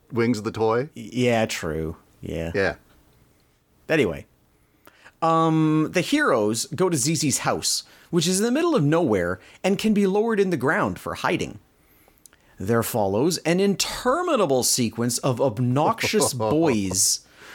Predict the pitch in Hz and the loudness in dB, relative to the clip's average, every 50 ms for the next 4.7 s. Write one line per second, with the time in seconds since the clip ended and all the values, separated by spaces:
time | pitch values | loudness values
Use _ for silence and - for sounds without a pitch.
0 | - - - - 208 - - - - 285 294 285 302 - - 240 - 240 247 233 | -20 -10 -4 -2 0 0 2 0 2 0 0 0 0 0 0 0 2 2 0 2
1 | - 233 180 135 185 214 220 - - - 156 139 131 - - 139 143 143 147 143 | 2 0 0 2 2 2 2 2 0 0 2 2 2 2 2 0 2 2 2 2
2 | 135 - 151 - - 165 175 165 135 147 113 - - - - - - 262 277 262 | 2 0 0 0 0 2 2 2 2 0 0 -2 -6 -6 -4 -2 0 2 2 2
3 | 190 127 104 87 - - - - - - - - - 269 294 403 - - 139 127 | 2 2 0 -2 -2 -2 -2 -2 -2 -6 -10 -4 -2 0 0 0 0 -2 -2 0
4 | 117 - - - - 120 92 92 87 69 53 50 - | 0 0 0 0 0 0 0 0 -2 -4 -6 -8 -12